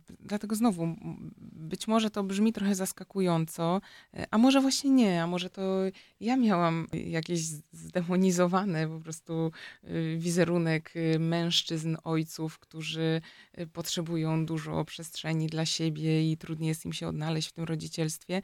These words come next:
A może miałam szczęście i trafiłam na takiego <laughs> mężczyznę, który po prostu wyczuwał, w jaki sposób te, y, zmiany, które nadeszły,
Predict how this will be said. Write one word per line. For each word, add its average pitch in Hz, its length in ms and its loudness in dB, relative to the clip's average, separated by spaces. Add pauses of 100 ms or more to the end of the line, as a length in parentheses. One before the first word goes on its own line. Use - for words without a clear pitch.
(300)
A - 80 -2
może 214 200 6
miałam 190 220 4
szczęście 170 460 -2
i 208 60 0
trafiłam 160 420 -6
na 156 80 -4
takiego 165 380 -6
<laughs> 180 60 0
mężczyznę, - 640 0 (340)
który - 220 -4
po - 140 -18
prostu 180 600 0 (400)
wyczuwał, 180 840 2
w 160 60 -4
jaki 165 240 -10
sposób 160 460 -12
te, 160 440 -2 (460)
y, 165 180 -6
zmiany, 180 420 2
które 190 240 -6
nadeszły, 190 640 0